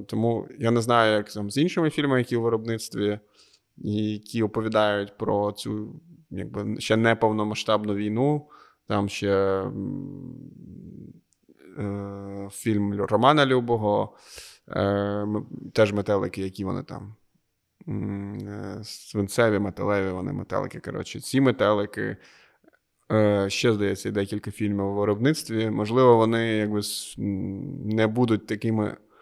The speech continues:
актуальними, а можливо, і навпаки, тому що ми, ми ще довго не зможемо зняти ігрових фільмів, да, в Україні про війну, а вони вже тут є, і ми бачимо, як фільм «Клондайк», який теж про цю війну, ще про ту стару війну, про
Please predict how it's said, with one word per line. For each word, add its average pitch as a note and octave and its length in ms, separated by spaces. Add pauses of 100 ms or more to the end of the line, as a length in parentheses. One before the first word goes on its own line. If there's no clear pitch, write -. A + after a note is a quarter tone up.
(440)
актуальними, B2+ 720
а G#2+ 40
можливо, A#2+ 400
і A2+ 40
навпаки, G#2 500
тому G#2+ 260
що G2+ 320
ми, A2+ 180
ми A2+ 260
ще A#2 140
довго D3 220
не B2+ 100
зможемо A2 360
зняти G2+ 500
ігрових G#2 360
фільмів, B2 420
да, G2+ 100
в G2+ 80
Україні G2+ 540 (600)
про G#2+ 140
війну, G#2+ 280
а G2+ 120
вони G#2+ 240
вже A2+ 160
тут G#2+ 220
є, C3+ 200
і C3+ 40
ми A#2 120
бачимо, A2 360
як G2+ 140
фільм A2 160
«Клондайк», A2+ 580
який G#2 260
теж G2+ 220
про G#2 160
цю G#2+ 140
війну, G2 440 (320)
ще A2 160
про G#2 160
ту G#2+ 140
стару A#2 360
війну, G#2+ 300
про F#2 440